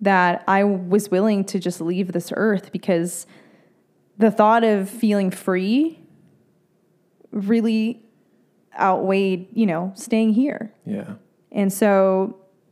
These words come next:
Speaker 1: you know, I made my decision, and I remember getting up and going to the bathroom to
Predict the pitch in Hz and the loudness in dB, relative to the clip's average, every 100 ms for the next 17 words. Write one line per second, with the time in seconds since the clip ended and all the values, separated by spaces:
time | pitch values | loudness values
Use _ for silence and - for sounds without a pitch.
0 | _ - 202 185 180 185 196 214 220 220 | _ -2 0 2 0 0 0 2 2 0
1 | - 185 185 185 180 175 175 185 190 190 | 0 -2 0 0 -2 -2 -2 -2 -2 -2
2 | 185 185 165 160 - _ _ _ 190 180 | -2 0 -2 -4 -8 _ _ _ -2 0
3 | 175 190 185 175 170 185 175 185 - 170 | 2 0 0 -2 -2 -4 -2 -2 -2 -4